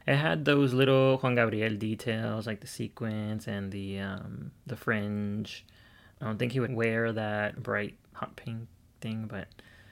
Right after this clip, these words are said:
um, I guess maybe that's, um, Guajardo's twist to it. Other than that, like, there was no, to me, there was not much of Juan Gabriel in, uh, her performance. Um, she didn't move like him,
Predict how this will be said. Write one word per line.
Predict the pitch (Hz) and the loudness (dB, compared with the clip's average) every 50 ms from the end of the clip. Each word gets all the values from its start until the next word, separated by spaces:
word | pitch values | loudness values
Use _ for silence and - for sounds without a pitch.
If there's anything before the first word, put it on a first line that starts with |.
| - - _ _ _ _ _ _ _ - - | -20 -20 _ _ _ _ _ _ _ -6 -6
um, | 117 107 98 98 95 98 101 104 120 117 113 104 | -4 -4 -4 -6 -8 -10 -10 -10 -12 -12 -10 -8
I | 120 | -8
guess | 110 - 113 107 - | -8 -8 -8 -8 -6
maybe | 117 104 104 104 | -6 -6 -4 -4
that's, | 104 98 98 - - - - - - - 123 | -4 -6 -8 -10 -14 -18 -20 -20 -16 -14 -12
um, | 110 101 98 92 82 - 82 - | -10 -10 -10 -10 -10 -10 -10 -4
Guajardo's | - 117 113 - 107 107 104 98 101 98 - - | -4 -4 -2 0 0 0 0 -2 -6 -10 -12 -14
twist | - - - 110 - - - - | -12 -10 -10 -10 -10 -12 -14 -14
to | - - | -14 -14
it. | - - _ _ _ _ _ _ _ - - - - - - - - - - - - - - - | -14 -16 _ _ _ _ _ _ _ -20 -20 -20 -20 -20 -20 -20 -20 -20 -20 -20 -20 -14 -6 -4
Other | 135 127 131 147 | -2 0 0 0
than | 160 151 135 | 0 2 2
that, | 113 117 143 160 | 2 0 0 0
like, | 160 143 131 120 - - | 0 0 0 -2 -2 -2
there | 127 127 131 | 0 0 2
was | 131 131 123 | 2 0 0
no, | 127 127 127 127 127 127 127 123 123 123 123 120 120 - - - _ _ _ _ _ _ _ _ _ - - | 2 2 2 2 2 2 2 2 0 0 0 -2 -4 -4 -6 -10 _ _ _ _ _ _ _ _ _ -12 -8
to | - 123 | -4 -2
me, | 120 123 127 | 0 0 2
there | 127 131 123 | 4 4 4
was | 123 120 113 110 - - - - | 4 2 0 -2 -6 -12 -8 -2
not | 127 120 117 123 | 0 2 2 2
much | 123 113 110 - - | 0 -2 -2 -2 -4
of | 120 107 98 98 | -4 -4 -4 -4
Juan | 123 107 101 | -4 -4 -4
Gabriel | 98 98 101 101 98 95 98 95 | -4 -4 -4 -4 -6 -6 -6 -6
in, | 98 98 95 95 107 120 147 151 _ _ _ _ _ _ - - | -6 -8 -8 -10 -12 -12 -14 -16 _ _ _ _ _ _ -14 -12
uh, | - 131 107 104 107 107 113 - - | -10 -10 -10 -10 -12 -12 -12 -10 -6
her | 117 113 107 | -4 -4 -4
performance. | - - 120 - 113 110 104 - 127 - - - _ _ - - _ - - _ _ _ _ _ _ - | -4 -6 -6 -6 -6 -6 -6 -8 -10 -12 -14 -18 _ _ -20 -20 _ -20 -20 _ _ _ _ _ _ -6
Um, | 117 107 101 101 98 98 98 98 - - - | -4 -4 -2 -2 -4 -4 -6 -8 -8 -10 -10
she | - - 110 | -8 -6 -6
didn't | 101 95 95 98 | -4 -4 -4 -4
move | 110 127 127 117 | -2 -2 -2 -2
like | 123 123 123 117 - | -2 -2 -4 -4 -4
him, | - 123 117 117 117 117 117 117 117 117 120 120 117 117 117 117 117 117 | -4 -4 -2 -2 -2 -2 -2 -2 -2 -4 -4 -4 -4 -4 -6 -6 -8 -10